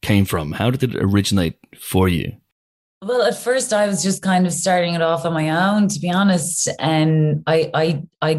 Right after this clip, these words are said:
Speaker 2: had an idea once my friend called me and was in a situation very similar to Sandra's. Well, not the domestic violence bit, but just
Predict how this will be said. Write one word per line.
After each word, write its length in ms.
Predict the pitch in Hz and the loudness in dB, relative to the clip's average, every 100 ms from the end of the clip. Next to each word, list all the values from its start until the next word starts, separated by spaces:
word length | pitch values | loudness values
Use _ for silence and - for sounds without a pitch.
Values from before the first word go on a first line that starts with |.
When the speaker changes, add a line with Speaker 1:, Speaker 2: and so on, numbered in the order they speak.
| - | 0
Speaker 2:
had 140 | 170 170 | 0 2
an 80 | |
idea 460 | 165 156 175 170 160 | 2 0 0 2 2
once 200 | 156 151 | 2 0
my 120 | 156 | 0
friend 360 | 147 160 156 156 | 0 2 2 2
called 240 | 156 147 | 2 2
me 100 | 151 | 2
and 80 | 143 | 4
was 100 | 143 | 2
in 80 | 160 | 2
a 60 | 151 | 0
situation 580 | 151 147 151 147 147 143 | 0 0 2 2 2 2
very 160 | 143 | 2
similar 360 | 143 156 151 151 | 2 2 2 2
to 120 | 147 | 0
Sandra's. 400 | 156 147 143 143 | 2 2 2 2
Well, 120 | 156 | 0
not 220 | 156 156 147 - | 2 0 0 -2
the 60 | 151 | -4
domestic 340 | 143 143 139 | 2 2 0
violence 260 | 139 147 143 | 0 2 2
bit, 200 | 143 139 | 0 -2
but 100 | 143 | 0
just 300 | 143 143 - | 0 0 -2